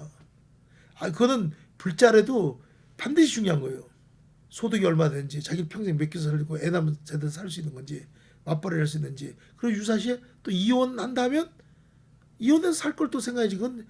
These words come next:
창피한 게 아니에요. 그다음에 결혼식에 많이 오라고 하지 마. 많이 오라고 하고 호화 결혼하고 나서, 그러고 나서 이혼하면 남 실망시킨 과보가 붙어, 인과적으로. 근데 부조받은 거 어떻게 갚을 거예요? 미안합니다. 그게 될 게 아니에요.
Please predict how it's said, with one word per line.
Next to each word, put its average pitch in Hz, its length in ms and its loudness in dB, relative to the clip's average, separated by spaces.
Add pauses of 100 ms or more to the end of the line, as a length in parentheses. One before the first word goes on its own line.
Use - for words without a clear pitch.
(100)
창피한 233 320 -10
게 233 80 -4
아니에요. 180 160 -2
그다음에 220 240 -2 (240)
결혼식에 208 420 2
많이 160 260 2
오라고 160 240 2
하지 120 140 -8
마. 110 180 -20 (460)
많이 185 240 2
오라고 180 240 6
하고 165 220 0
호화 220 260 -2
결혼하고 170 460 2
나서, 160 320 -2 (220)
그러고 175 220 0
나서 165 240 -2
이혼하면 165 600 2 (140)
남 175 300 -4 (200)
실망시킨 202 640 -6
과보가 147 380 0
붙어, - 240 -16
인과적으로. 147 600 -2 (460)
근데 226 180 2
부조받은 214 440 2
거 175 80 0
어떻게 170 220 2
갚을 151 180 -2
거예요? - 340 -18 (760)
미안합니다. 180 560 4
그게 165 240 -2
될 123 160 -8
게 151 100 -10
아니에요. 127 240 -12